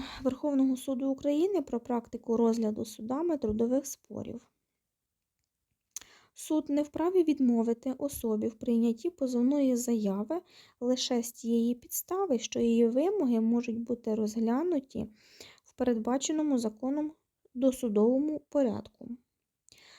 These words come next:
Суди безпосередньо розглядають позови про укладення трудових договорів, встановивши, що звільнення працівника проведено без звернення до профспілкового органу,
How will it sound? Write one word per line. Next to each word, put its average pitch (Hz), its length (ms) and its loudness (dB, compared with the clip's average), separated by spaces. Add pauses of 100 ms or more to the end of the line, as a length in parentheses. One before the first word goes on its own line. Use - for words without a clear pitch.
(140)
Суди 294 360 0
безпосередньо 285 840 -2
розглядають 247 760 0
позови 339 500 0
про 269 280 2
укладення 294 680 -4
трудових 240 580 -2
договорів, 294 680 -2 (720)
встановивши, 269 840 2 (220)
що 254 560 -2
звільнення 240 640 2
працівника 240 880 -4 (920)
проведено 277 720 4
без 262 300 0
звернення 233 800 0
до 254 240 2
профспілкового 240 1080 0
органу, 254 460 2